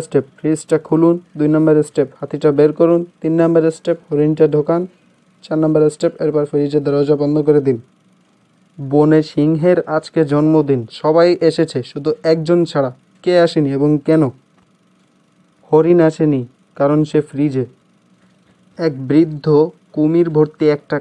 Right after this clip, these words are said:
খাল পার হলো কোনো ক্ষতি ছাড়াই। কিভাবে? কারণ সব কুমির সিংহের জন্মদিনে গিয়েছে। শেষ প্রশ্ন,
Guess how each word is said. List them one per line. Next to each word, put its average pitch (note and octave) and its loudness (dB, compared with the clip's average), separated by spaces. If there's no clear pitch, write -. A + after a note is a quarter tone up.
খাল D3 -2
পার D#3 0
হলো D3 2
কোনো D3+ -2
ক্ষতি E3 0
ছাড়াই। C#3+ -4
কিভাবে? D3+ -4
কারণ D3 0
সব D#3+ 0
কুমির F3 2
সিংহের E3+ -4
জন্মদিনে E3 0
গিয়েছে। C#3 -2
শেষ - -2
প্রশ্ন, E3 -2